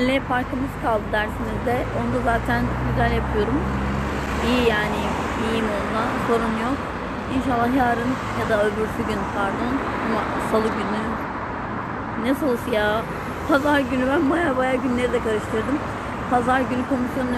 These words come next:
önüne de güzel yaparsam ehliyet benimdir inşallah. Şuradaki abi bize L Park yapmamıza izin vermedi. Ee, "Saatiniz bitti, biz de yapacağız." dediler.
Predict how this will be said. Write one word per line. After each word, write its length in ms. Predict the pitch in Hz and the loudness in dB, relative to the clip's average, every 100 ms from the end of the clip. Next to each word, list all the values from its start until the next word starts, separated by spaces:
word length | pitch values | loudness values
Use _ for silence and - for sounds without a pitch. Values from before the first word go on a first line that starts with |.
| 240 | 0
önüne 180 | 247 | 0
de 60 | 240 233 | -2 0
güzel 200 | 247 254 | 0 2
yaparsam 500 | 254 254 247 247 254 - - - - - - - - - - | 2 2 2 2 -2 -2 -6 -6 -6 -6 -6 -6 -6 -6 0
ehliyet 280 | 247 214 220 247 | 2 4 2 2
benimdir 340 | 226 220 208 - 240 240 | -2 -2 -4 -4 -4 -2
inşallah. 360 | 254 - 85 - - - - - - - - - - - - - - - | -2 -2 -4 -2 -2 -2 0 0 2 2 0 0 0 -2 -6 -2 -2 0
Şuradaki 400 | 202 202 220 208 | 0 0 2 2
abi 460 | 202 196 214 220 - - 190 | 2 2 2 2 0 -2 0
bize 340 | 190 208 214 | 2 2 4
L 120 | 202 - - - - - | 2 2 -2 -2 -2 0
Park 240 | 202 202 | 0 2
yapmamıza 440 | 208 214 202 202 220 | 0 0 0 0 0
izin 280 | 202 208 208 | 2 2 4
vermedi. 500 | 208 202 180 185 - - - - - - - | 4 2 0 0 0 0 0 0 0 0 0
Ee, 240 | 202 190 190 196 196 - | 2 2 2 2 0 4
"Saatiniz 600 | 208 208 233 240 240 220 | 6 6 2 2 2 0
bitti, 400 | 226 - 247 254 | -2 0 0 2
biz 200 | 233 208 | 0 2
de 40 | 220 | 2
yapacağız." 480 | 214 214 208 202 196 | 2 2 2 2 2
dediler. 380 | 196 196 202 | 0 2 2